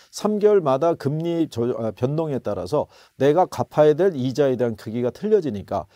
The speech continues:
그때그때마다 확인을 하거나 계산을 해서 은행에다 잔고를 또 만들어 놔야 된다는 얘기죠. 예. 그래서 어떤 그런 특징이 있다라고 보시면 되겠고요. 그래서 제일 먼저 나오는 게 고정금리로 이제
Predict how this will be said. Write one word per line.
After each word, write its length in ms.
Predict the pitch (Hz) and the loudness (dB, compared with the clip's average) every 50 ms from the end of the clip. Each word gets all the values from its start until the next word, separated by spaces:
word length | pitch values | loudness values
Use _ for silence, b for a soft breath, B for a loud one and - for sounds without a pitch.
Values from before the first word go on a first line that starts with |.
| b b _ | b b _
그때그때마다 840 | - 143 127 - 196 175 175 156 - 170 151 143 147 143 147 160 156 | -6 0 4 4 4 4 4 2 0 -2 -2 -2 -2 -2 0 0 0
확인을 420 | 151 - - 170 175 190 180 175 | -2 -4 -8 -8 -6 -6 -4 -6
하거나 460 | 147 117 - - 214 226 247 247 - b b b b b - | -6 -6 -4 -4 -2 -2 0 -2 -2 b b b b b -6
계산을 520 | - 127 131 131 147 160 160 156 139 113 | -2 -2 -2 0 0 -2 -2 -4 -4 -4
해서 340 | 113 110 107 98 139 160 175 B B B B B B 127 | -4 -4 -2 0 0 0 0 B B B B B B 0
은행에다 440 | 135 147 147 143 135 120 131 131 117 | 0 2 2 0 0 0 0 -2 -2
잔고를 440 | - 123 117 117 113 120 127 170 160 | -4 -6 -6 -4 -2 -2 -2 -2 -2
또 100 | - 165 | -2 -2
만들어 400 | 131 104 95 107 113 143 147 175 | -2 -4 -4 -2 -2 -2 -2 -2
놔야 160 | 147 120 101 | -4 -6 -6
된다는 400 | 87 101 92 92 101 107 101 95 | -8 -8 -8 -8 -8 -8 -8 -8
얘기죠. 540 | 95 101 117 107 - 80 73 87 120 170 196 - _ - | -8 -8 -8 -8 -8 -10 -8 -6 -6 -8 -8 -12 _ -8
예. 120 | 101 95 B B B B B B B B | -8 -8 B B B B B B B B
그래서 180 | - 170 180 240 | 2 4 4 4
어떤 200 | 185 226 226 208 | 6 4 4 4
그런 260 | - 160 170 180 170 | 2 0 0 0 -2
특징이 360 | - - - - 233 226 196 | -6 -12 -8 -4 -4 -2 -2
있다라고 380 | 151 117 - 135 127 120 117 117 | -2 -2 -2 0 0 0 0 -2
보시면 360 | 95 95 - - 110 110 101 85 | -4 -6 -8 -8 -8 -8 -8 -8
되겠고요. 480 | 85 90 82 73 - - 165 131 87 - b b b b b | -8 -10 -10 -10 -8 -6 -6 -6 -6 -8 b b b b b
그래서 180 | - 165 214 214 | 2 4 4 4
제일 260 | - - 165 185 208 | 6 6 6 6 6
먼저 280 | 208 208 202 185 190 175 | 6 4 2 2 2 2
나오는 360 | 151 135 131 135 151 175 165 | 2 0 -2 -2 -4 -6 -4
게 300 | 131 120 117 113 98 87 - | -2 0 0 0 -2 -4 -4
고정금리로 960 | - 135 131 170 202 208 202 190 185 175 175 175 170 170 165 160 196 208 196 | -4 0 2 2 2 2 0 -2 -2 -2 -4 -4 -4 -4 0 2 2 2 2
이제 220 | 151 110 113 110 | 2 0 -2 -2